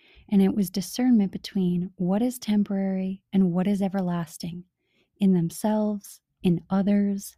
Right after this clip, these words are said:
in the world, and how they showed up accordingly. I also shared that the greatest gift a warrior offers is their ability to bring peace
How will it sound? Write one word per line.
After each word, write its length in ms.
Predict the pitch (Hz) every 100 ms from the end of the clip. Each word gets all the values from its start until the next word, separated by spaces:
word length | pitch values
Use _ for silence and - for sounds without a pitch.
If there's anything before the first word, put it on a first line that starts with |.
| _ -
in 100 | 190
the 80 | 175
world, 640 | 170 175 190 196 196 202 _ _ _ _ _ _ -
and 160 | 208
how 280 | 202 233 247
they 220 | 214 214
showed 340 | 214 - 208 196
up 280 | 180 175 -
accordingly. 800 | 190 - 185 180 175 165 165 170 _ _ _ _ _ _ _ _ _ _
I 140 | 175 180
also 340 | 226 247 233
shared 520 | 208 - 165 165 180 - -
that 140 | 180
the 80 | 185
greatest 540 | 180 196 208 247 -
gift 420 | - 175 170 - -
a 60 | 190
warrior 580 | 180 185 196 208 208 214
offers 600 | 175 165 - 175 175 - - - - _ -
is 200 | 202 175
their 220 | 202 202
ability 840 | 202 170 247 262 226 170 165 175 _
to 160 | - 202
bring 340 | 175 190 175 170
peace 520 | - 208 208 - -